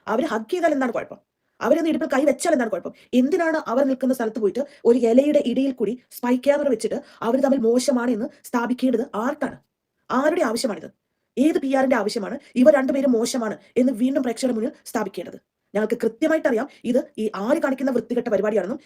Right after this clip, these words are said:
ഇതിലൊന്നും വീഴുന്നവരല്ല മലയാളികളെന്നും മലയാളികൾക്ക് കൃത്യമായിട്ട് ചിന്തിക്കാനും കാണാനും മനസ്സിലാക്കാനുമുള്ള കഴിവുണ്ടെന്ന് ഈ വൃത്തികേട് കാണിച്ച പി ആറുകൾ ചിന്തിച്ചാൽ നല്ലതാണ്. കാരണം എല്ലാ കാലത്തും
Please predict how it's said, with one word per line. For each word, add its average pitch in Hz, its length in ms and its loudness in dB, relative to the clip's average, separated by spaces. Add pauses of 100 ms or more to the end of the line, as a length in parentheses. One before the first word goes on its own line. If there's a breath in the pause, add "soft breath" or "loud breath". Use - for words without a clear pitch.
(140)
ഇതിലൊന്നും 254 400 0
വീഴുന്നവരല്ല 247 540 0
മലയാളികളെന്നും 196 500 -2 (200)
മലയാളികൾക്ക് 233 480 2
കൃത്യമായിട്ട് 269 460 0 (200)
ചിന്തിക്കാനും 240 580 -2
കാണാനും 226 340 -4 (140)
മനസ്സിലാക്കാനുമുള്ള 226 640 -2
കഴിവുണ്ടെന്ന് 208 440 -2 (200 soft breath)
ഈ 247 80 0
വൃത്തികേട് 269 400 0
കാണിച്ച 208 220 -4
പി 240 220 -2
ആറുകൾ 233 240 0 (200)
ചിന്തിച്ചാൽ 214 480 -4
നല്ലതാണ്. 202 400 -2 (200)
കാരണം 226 280 -2
എല്ലാ 311 300 4
കാലത്തും 226 260 -4